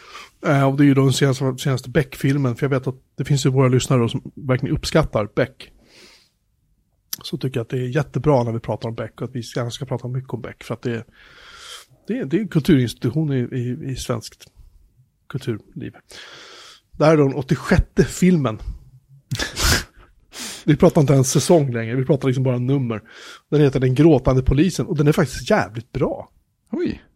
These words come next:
Speaker 1: Ja,
Speaker 2: Ja,
Speaker 1: det är inte ofta jag säger det om en Beck-film, men den här var faktiskt riktigt, eh, jag tänker inte säga någonting om handlingen, för då förstör jag den. Men, men tro mig när jag säger att den är faktiskt sevärd.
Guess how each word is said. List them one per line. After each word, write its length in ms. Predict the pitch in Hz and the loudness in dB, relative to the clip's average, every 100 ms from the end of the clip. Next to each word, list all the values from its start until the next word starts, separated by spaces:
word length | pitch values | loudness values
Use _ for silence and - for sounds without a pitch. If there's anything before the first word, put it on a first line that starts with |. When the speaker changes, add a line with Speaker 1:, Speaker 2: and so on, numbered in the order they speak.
| _ _ _ - | _ _ _ -2
Speaker 1:
Ja, 280 | 202 120 208 | 2 2 0
Speaker 2:
Ja, 160 | 262 151 - | -4 -4 2
Speaker 1:
det 60 | |
är 40 | 196 | 2
inte 160 | 220 | 4
ofta 220 | 180 - 143 | 2 4 2
jag 100 | 123 | 4
säger 220 | 139 127 | 2 2
det 100 | 120 | 0
om 100 | 113 | -2
en 60 | |
Beck-film, 420 | 110 113 - 139 120 | -4 -6 -2 0 2
men 160 | 147 | 0
den 120 | 147 | 2
här 100 | 147 | 2
var 80 | 240 | 2
faktiskt 380 | 180 127 - - | -2 -6 -8 -14
riktigt, 440 | 127 - 113 - | -14 -8 -10 -6
eh, 260 | 117 107 107 - _ - - - - | -6 -4 -6 -10 _ -20 -20 -10 0
jag 100 | 147 | 6
tänker 140 | 262 | 6
inte 140 | 165 | 6
säga 200 | - 160 | 6 6
någonting 240 | 135 131 127 | 4 0 0
om 80 | 120 | 0
handlingen, 300 | 127 190 127 | 0 0 -2
för 80 | |
då 60 | 151 | -2
förstör 320 | 160 - 180 | -2 2 4
jag 100 | 117 | 4
den. 200 | 123 175 | 0 0
Men, 400 | 151 147 147 180 | 2 2 0 0
men 160 | 170 143 | 0 2
tro 180 | - 226 | 2 4
mig 100 | 147 | 6
när 60 | |
jag 80 | 131 | 4
säger 160 | 190 120 | 4 2
att 80 | |
den 100 | - | 2
är 40 | 185 | 0
faktiskt 220 | 127 - | 0 -2
sevärd. 260 | 123 151 | -4 -4